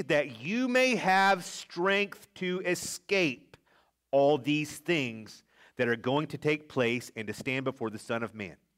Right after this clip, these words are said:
In other words, as bad as the Bible predicts things are going to get, if you pray and watch and prepare,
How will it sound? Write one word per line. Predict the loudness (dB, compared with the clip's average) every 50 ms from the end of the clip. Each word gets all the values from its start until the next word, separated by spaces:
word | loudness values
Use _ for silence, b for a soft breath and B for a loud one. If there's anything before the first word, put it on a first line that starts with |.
| b b b b b
In | -4 -2
other | 0 2 2
words, | 2 2 2 0 0 -4 -6 -4
as | -2 -2 -2 -2 -4
bad | -2 0 0 2 0 0
as | -2 -6
the | -8 -2
Bible | 0 2 2 2 0 -2
predicts | -4 -4 -2 -2 -2 -2 -2
things | -4 -4 -2 -2
are | -4 -2
going | 0 -2 -2 -2
to | -6 -8
get, | -6 -2 0 0 0 0 -2 -6 _ _ _ _ _ b b b b b b
if | -4 -4 -4 -4
you | -10
pray | -12 _ -8 0 2 2 4 4 4 4 2 2 0
and | 0 0 0 0 0
watch | 2 4 4 6 4 4 2 -2 -8 -18 -20 -20 -20 _ _ _ b b b
and | -6 -6 -6
prepare, | -4 -4 -4 -4 -4 -4 -6 -2 0 2 2 2 2 0 0 -2 -2 -4 -6